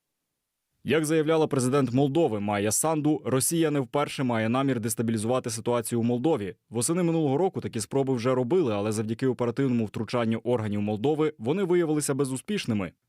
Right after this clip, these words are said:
План Росії на майбутній період передбачає диверсії із залученням людей з військовою підготовкою, замаскованих під цивільних осіб, для проведення насильницьких дій, нападів на державні будівлі та захоплення заручників, розповіла Санду.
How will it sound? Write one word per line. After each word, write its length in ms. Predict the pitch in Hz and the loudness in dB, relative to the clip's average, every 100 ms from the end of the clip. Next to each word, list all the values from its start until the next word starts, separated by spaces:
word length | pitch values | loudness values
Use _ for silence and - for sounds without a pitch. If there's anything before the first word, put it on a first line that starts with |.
| _ | _
План 220 | - 160 | -2 0
Росії 380 | 151 143 165 151 | 0 -2 0 2
на 80 | 131 | 2
майбутній 440 | 123 120 139 135 | 0 0 0 0
період 420 | 117 127 185 123 - | 0 0 2 0 0
передбачає 560 | 104 104 113 151 147 | -2 -2 -2 2 2
диверсії 680 | 120 131 135 143 139 139 135 | 2 0 2 0 -2 -2 -2
із 120 | 123 | -2
залученням 540 | 113 139 151 139 135 120 | 0 0 0 0 2 2
людей 340 | 127 131 135 | 0 0 0
з 60 | 117 | 0
військовою 440 | 120 - 131 127 | -2 0 0 0
підготовкою, 600 | 123 123 120 180 135 104 | 0 -2 0 0 0 -4
замаскованих 640 | 98 104 107 135 131 127 | -2 -4 -2 0 2 0
під 200 | - 123 | -2 -4
цивільних 460 | - 127 120 120 - | -2 0 2 0 -2
осіб, 360 | 135 - 160 - - _ _ - | -4 0 0 -2 -16 _ _ -4
для 180 | 113 | -2
проведення 460 | 143 165 165 143 139 | 0 2 2 2 0
насильницьких 600 | 131 - 135 117 - 104 | 0 0 0 0 -2 -2
дій, 300 | 101 156 139 - | 0 -2 -4 -2
нападів 500 | 110 131 143 139 135 | 2 2 2 0 0
на 100 | 127 | 0
державні 420 | 120 110 117 113 | 0 0 0 0
будівлі 440 | 104 107 160 147 | -2 0 0 2
та 120 | 147 | 0
захоплення 500 | 131 127 139 135 135 | 0 0 -2 0 0
заручників, 600 | 123 143 190 - 110 104 | 2 0 0 -2 -4 -2
розповіла 440 | 101 - 110 110 110 | -2 -2 0 2 2
Санду. 460 | - 147 110 90 | 0 0 0 -2